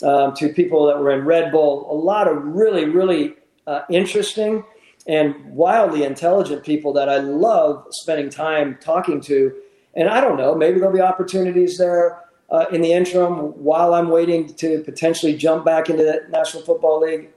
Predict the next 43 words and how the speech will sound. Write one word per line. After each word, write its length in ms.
I'm 160
not 200
sure. 480
I 140
know 260
that 160
I'm 160
very 300
open 560
to, 420
more 360
than 160
anything, 420
just 180
continuing 500
to 100
expand 580
and, 120
and 220
grow 420
and 180
learn. 420
And 160
like 160
I 40
said, 360
for 100
me 160
to 60
learn 240
every 200
day 200
is 120
important. 400
And 80
I 40
was 120
doing 240
that 260
as 160
a 40
general 280
manager 560